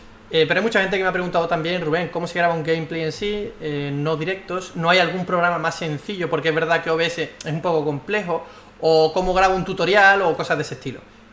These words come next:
Como habéis preguntado varias veces, pues en el vídeo de hoy lo voy a explicar. Es bastante sencillo cómo se graba un tutorial o cómo se maneja,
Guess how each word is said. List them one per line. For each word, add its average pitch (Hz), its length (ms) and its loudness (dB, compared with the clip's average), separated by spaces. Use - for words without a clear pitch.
Como 143 180 -2
habéis 240 160 4
preguntado 180 300 2
varias 160 180 4
veces, 208 420 -2
pues 139 140 -4
en 135 60 -6
el 151 60 -4
vídeo 175 160 -2
de 156 80 0
hoy 165 120 0
lo 147 80 -2
voy 185 80 -2
a - 20 -2
explicar. 170 420 2
Es 185 60 -2
bastante 175 300 -2
sencillo 190 440 -2
cómo 214 240 2
se 151 100 -4
graba 180 500 6
un 202 100 -2
tutorial 175 560 4
o 156 100 0
cómo 175 240 -2
se 165 160 -6
maneja, 160 520 -2